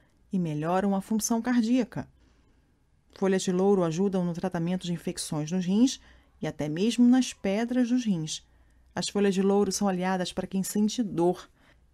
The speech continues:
Elas contêm eugenol, um composto que atua como um agente anti-inflamatório. Com seu consumo, é possível reduzir inflamações em todo o corpo, especialmente nas articulações. E agora que você conhece os benefícios da folha de louro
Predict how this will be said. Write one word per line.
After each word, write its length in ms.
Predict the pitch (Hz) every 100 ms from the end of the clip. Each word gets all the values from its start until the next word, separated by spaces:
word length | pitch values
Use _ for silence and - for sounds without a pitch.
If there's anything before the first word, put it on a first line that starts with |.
| -
Elas 280 | 247 262
contêm 440 | - 247 220 254 254
eugenol, 640 | 247 240 240 214 196 208 - - _
um 80 | 262
composto 580 | 277 302 277 294 - 269
que 120 | -
atua 440 | 285 254 254 254 254
como 240 | 262 254
um 100 | 262
agente 440 | 254 190 226 233
anti-inflamatório. 880 | 247 240 240 254 254 262 233 208 165 - _ _ _
Com 180 | - 180
seu 180 | - -
consumo, 500 | 202 196 - 220 185
é 60 |
possível 480 | 170 214 - 254 262
reduzir 440 | 247 254 269 180 160
inflamações 720 | 156 160 151 147 - 233 220
em 100 | 220
todo 300 | - 247 330
o 60 |
corpo, 480 | 349 175 170 - 127 - _ _ _
especialmente 880 | 180 - - 220 233 175 160 196 208
nas 220 | 196 147 240
articulações. 920 | 247 - - 240 208 151 139 - - _ _ _ _ _
E 100 | 208
agora 360 | 208 180 180 185
que 140 | -
você 260 | 175 175 185
conhece 600 | - 247 208 160 196 208
os 80 | 180
benefícios 720 | 170 170 156 - 208 208 160
da 100 | 156
folha 340 | - 220 240
de 120 | 247 254
louro 420 | 208 170 165